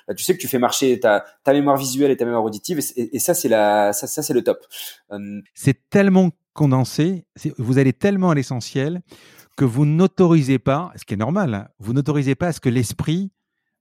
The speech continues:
Speaker 2: euh, soit dissipé, euh, vingt secondes. Parce que
Speaker 1: Oui.
Speaker 2: si tu, tu,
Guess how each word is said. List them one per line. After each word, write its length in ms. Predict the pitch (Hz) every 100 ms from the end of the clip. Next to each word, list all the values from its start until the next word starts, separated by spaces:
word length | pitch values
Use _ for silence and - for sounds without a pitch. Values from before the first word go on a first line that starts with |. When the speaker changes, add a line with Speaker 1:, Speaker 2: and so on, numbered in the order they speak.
| _
Speaker 2:
euh, 140 | 123 120
soit 360 | - 135 147
dissipé, 760 | 120 123 - 131 170 202 202 131
euh, 140 | 110
vingt 220 | 117 107 143
secondes. 480 | 202 185 165 107 90
Parce 120 | 104
que 100 | -
Speaker 1:
Oui. 60 | 113
Speaker 2:
si 220 | - 185
tu, 280 | - 165 143 - _ _ _ _
tu, 340 | 139 135 123